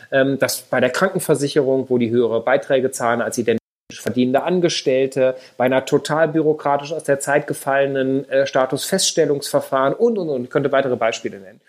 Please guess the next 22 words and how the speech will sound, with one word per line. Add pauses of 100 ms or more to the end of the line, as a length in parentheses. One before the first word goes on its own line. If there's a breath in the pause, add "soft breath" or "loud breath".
(140)
Und (160 loud breath)
wie
unterm
Brennglas,
finde
ich,
hat
sich
das
jetzt
auch
in
der
Corona-Krise
gezeigt.
Und
deswegen
macht
mich
das
so
wütend.